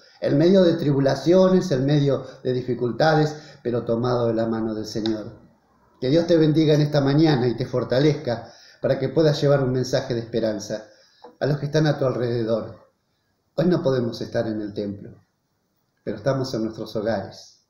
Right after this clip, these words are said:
y estoy seguro que Jesús quiere algunos más recuperados. ¿Saben qué dice la palabra? Que seremos como las estrellas del cielo y como la estrella de-, y como las arenas del mar. Miren cuántos salvados hay,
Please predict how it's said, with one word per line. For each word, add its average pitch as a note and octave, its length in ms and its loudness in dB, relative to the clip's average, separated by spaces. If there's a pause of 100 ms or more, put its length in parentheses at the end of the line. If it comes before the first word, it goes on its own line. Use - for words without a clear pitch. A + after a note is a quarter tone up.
(380)
y A2 100 -10
estoy A2 220 -6
seguro G#2 520 -10 (800)
que G#2+ 140 -12
Jesús - 340 -12
quiere G#2+ 220 -6
algunos G#2 420 -10
más G2+ 320 -10
recuperados. F#2+ 680 -12 (440)
¿Saben D3+ 280 0
qué C#3+ 120 -2
dice C#3+ 200 -2
la C3+ 160 0
palabra? C3+ 720 -2 (720)
Que - 100 -14
seremos C3+ 400 -2
como A#2+ 220 -2
las A#2 120 -6
estrellas C3+ 400 -4
del B2+ 160 -2
cielo A2 640 -8 (220)
y - 60 -20
como A2 200 -6
la G2+ 60 -6
estrella A#2 400 -8
de-, G#2+ 240 -8
y A#2 120 -6
como A2+ 220 -4
las A2 280 -8
arenas A2 340 -4
del G#2 160 -8
mar. G2+ 360 -10 (840)
Miren B2+ 320 -4
cuántos D3 420 -2
salvados A#2+ 520 -2
hay, A2 180 -4